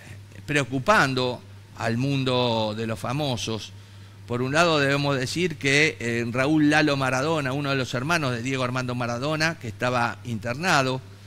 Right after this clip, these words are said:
este, veintinueve días llevaba a propósito de un testeo, un hisopado positivo que le había dado.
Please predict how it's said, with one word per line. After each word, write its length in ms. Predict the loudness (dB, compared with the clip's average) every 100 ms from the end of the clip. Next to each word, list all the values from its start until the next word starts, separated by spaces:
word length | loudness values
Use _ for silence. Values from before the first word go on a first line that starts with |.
| -20 -20 -20 -10
este, 680 | -4 -4 -2 -2 0 0 -2
veintinueve 680 | -4 -4 -4 0 2 2
días 380 | 2 2 4 2
llevaba 800 | 2 0 4 4 6 4 2 -2 -8
a 120 | -8
propósito 1120 | -4 -2 -2 -2 -4 -2 -2 -2 0 0 0 -2 -8 -20 -20 -16
de 240 | -10 -4 -2
un 680 | 0 -2 -2 -2 -4 -6 -8 -12 -20 -20 -20 -20 -12 -6
testeo, 540 | -4 -2 2 2 2
un 140 | 0
hisopado 580 | -2 -4 -4 -2 0 -2
positivo 580 | -4 -8 -6 -2 -2 -2
que 120 | -4
le 120 | -4
había 240 | -4 -2 0
dado. 400 | 2 2 0